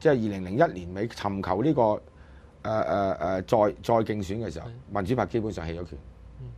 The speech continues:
Speaker 1: 由得佢。如果民-，呢個董建華都搞到有七百幾個人投票，呃，呃，呃，呢個提名，上演咗個醜劇。民主派做緊乜嘢？二零零三年到到有立法會，都係躊躇滿志過多時，唔敢喐㗎喎，係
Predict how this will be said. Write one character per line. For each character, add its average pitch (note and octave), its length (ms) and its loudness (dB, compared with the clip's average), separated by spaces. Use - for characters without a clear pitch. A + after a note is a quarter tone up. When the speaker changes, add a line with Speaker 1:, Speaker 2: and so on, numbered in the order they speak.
Speaker 1:
由 F#2+ 100 -4
得 G2+ 100 -2
佢。 - 40 -10
如 D3 120 4
果 C#3+ 140 4
民-， B2+ 160 -2
呢 F#3 100 8
個 G3 100 10
董 D#3+ 260 2
建 F#3 80 6
華 B2 120 8
都 B2 100 2
搞 C#3 140 2
到 D3+ 100 6
有 B2 140 4
七 F#3 160 4
百 C#3 140 4
幾 C3 140 4
個 C3 80 0
人 F#2 100 -4
投 E2 160 -8
票， F2+ 160 -6
呃， G2+ 120 -2
呃， F2 260 0
呃， E2+ 80 -2
呢 B2 80 0
個 B2 80 2
提 F2+ 80 -6
名， D#2+ 120 -14
上 B2+ 220 4
演 D3 100 2
咗 D3 40 6
個 C3+ 100 8
醜 A2 260 -2
劇。 - 80 -8
民 G2+ 120 0
主 B2+ 100 -2
派 B2+ 60 0
做 G2+ 140 -6
緊 F2+ 40 -10
乜 G2+ 100 -12
嘢？ F#3 1040 2
二 E3+ 60 12
零 D#3 140 2
零 D3+ 140 2
三 G#3+ 240 6
年 G2+ 220 -4
到 D3 140 4
到 C#3+ 100 6
有 C3 100 8
立 A#2+ 140 4
法 A2 160 0
會， G2+ 260 -4
都 G#3+ 120 6
係 - 20 8
躊 B2 300 4
躇 B2 240 2
滿 C#3+ 200 0
志 D#3+ 200 2
過 D#3 100 6
多 F3 180 4
時， G#2 380 -4
唔 G#2+ 100 -4
敢 F3 100 6
喐 F#3 160 6
㗎 D#3+ 40 2
喎， D#3 260 6
係 B2+ 80 4